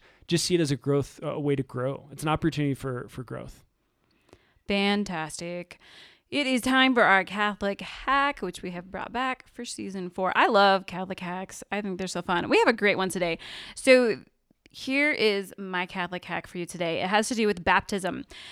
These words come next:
Speaker 2: So sometimes when you get invited to a baptism, there's kind of this awkward, like, "What do I get for a gift? Do I bring a gift or just a card? What do I do?"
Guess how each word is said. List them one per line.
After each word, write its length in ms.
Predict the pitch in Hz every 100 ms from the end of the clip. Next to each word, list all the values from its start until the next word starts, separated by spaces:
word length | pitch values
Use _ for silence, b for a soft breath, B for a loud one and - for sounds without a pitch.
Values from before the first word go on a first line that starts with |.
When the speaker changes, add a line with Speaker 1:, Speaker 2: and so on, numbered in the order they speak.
| B
Speaker 2:
So 600 | - 262 269 208 - 190 _ _ _ _ _ _ _ _ _ -
sometimes 800 | - 233 320 226 175 170 214 196
when 120 | 190
you 80 | 202
get 60 | 233
invited 320 | 185 175 180
to 240 | - 185 -
a 80 | 175
baptism, 760 | 175 196 - - - 208 220 _ -
there's 180 | 196 185
kind 180 | 214
of 40 | 190
this 120 | 185
awkward, 280 | 185 185 190
like, 220 | 185 170
"What 180 | 202 240
do 100 | 277
I 120 | 285 240
get 520 | - 202 180 170 -
for 280 | - 175 180
a 140 | 180 - _ _
gift? 540 | 269 220 147 165 -
Do 160 | - 190
I 140 | 208
bring 160 | 196 190
a 40 | 190
gift 500 | - 170 165 180 -
or 60 |
just 240 | 180 175 -
a 60 |
card? 720 | 196 - 180 170 180 185 175 - B B B -
What 100 | 208
do 40 |
I 40 |
do?" 140 | 208